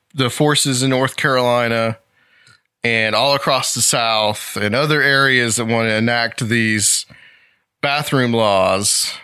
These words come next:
that you, well, basically the law is you, you have to go use the bathroom that is stated your sex on your birth certificate.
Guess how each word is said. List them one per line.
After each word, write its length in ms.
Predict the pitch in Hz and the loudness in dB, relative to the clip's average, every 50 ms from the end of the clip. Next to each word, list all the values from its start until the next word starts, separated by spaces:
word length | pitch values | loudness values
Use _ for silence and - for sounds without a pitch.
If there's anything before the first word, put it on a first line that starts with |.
| - - | -8 -4
that 220 | 113 107 104 - _ _ - | -4 -4 -4 -6 _ _ -8
you, 220 | - 127 123 120 107 101 139 - - _ - | -4 -2 -2 0 0 -2 -4 -6 -10 _ -6
well, 140 | 139 127 | -4 -2
basically 440 | 127 131 185 190 190 - - 180 165 | 0 0 0 0 0 0 2 2 2
the 100 | 156 151 143 | 2 2 2
law 280 | 127 110 104 104 101 | 2 2 2 2 2
is 500 | 95 92 95 101 113 - - - - - _ _ _ _ _ _ _ _ _ _ _ _ _ _ _ _ _ _ _ _ _ _ _ _ - | 2 0 0 -2 -2 -2 -4 -6 -8 -10 _ _ _ _ _ _ _ _ _ _ _ _ _ _ _ _ _ _ _ _ _ _ _ _ -6
you, 120 | 127 139 | -2 -2
you 480 | 135 139 147 143 151 170 170 170 180 - - | 0 0 2 2 4 4 4 2 0 -2 -4
have 260 | - - 160 160 160 - | -4 -2 -2 -2 -2 -2
to 100 | - 170 | -2 0
go 380 | 143 156 147 147 147 143 139 | 2 2 2 2 2 2 0
use 300 | 135 139 143 143 143 135 | 0 0 0 0 0 0
the 80 | 127 139 | 0 0
bathroom 800 | 117 123 123 120 123 123 - - 120 120 117 117 117 117 117 110 | 0 0 0 0 -2 -2 -2 -2 -2 0 0 0 0 0 -2 -2
that 420 | 107 113 110 110 113 - - _ _ _ _ _ _ _ _ _ _ _ _ _ _ _ _ _ _ _ | 0 0 0 0 -2 -4 -8 _ _ _ _ _ _ _ _ _ _ _ _ _ _ _ _ _ _ _
is 140 | - 135 120 | -2 0 0
stated 360 | - - 156 147 139 127 131 | 0 0 0 0 0 0 0
your 140 | 123 123 123 | 0 0 0
sex 340 | - - 127 117 113 101 - | 2 2 0 0 0 -2 0
on 140 | 104 113 110 | 0 0 0
your 100 | 110 107 | 0 -2
birth 200 | 101 98 90 - | -2 -4 -4 -4
certificate. 500 | - - - 78 67 - - - - | -6 -8 -8 -10 -12 -12 -16 -18 -20